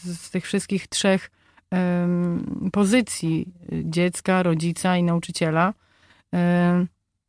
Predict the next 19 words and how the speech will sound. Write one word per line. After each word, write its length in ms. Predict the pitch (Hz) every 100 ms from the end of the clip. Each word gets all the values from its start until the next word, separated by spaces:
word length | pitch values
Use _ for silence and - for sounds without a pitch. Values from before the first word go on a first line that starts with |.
| _ - - _ _
to, 460 | - 196 196 196 190 190 190 190 190
e, 40 | 190
przede 240 | 240 220
wszystkim 280 | 220 - 214
trzeba 200 | 214 202
pamiętać, 480 | 208 214 202 190 180
że 440 | 185 185 180 180
na, 380 | 190 196 190 185 185 _ -
na 480 | 180 - 190 190
proces 360 | 180 226 233 214
adaptacji 580 | 190 185 - 202 - 202
mają 200 | 190 190
wpływ, 380 | - 196 180 -
e, 160 | 185
trzy 200 | 180 -
czynniki. 480 | 180 180 170 156 190
To 100 | 208
są 160 | - 208
czynniki, 560 | 208 208 208 - 185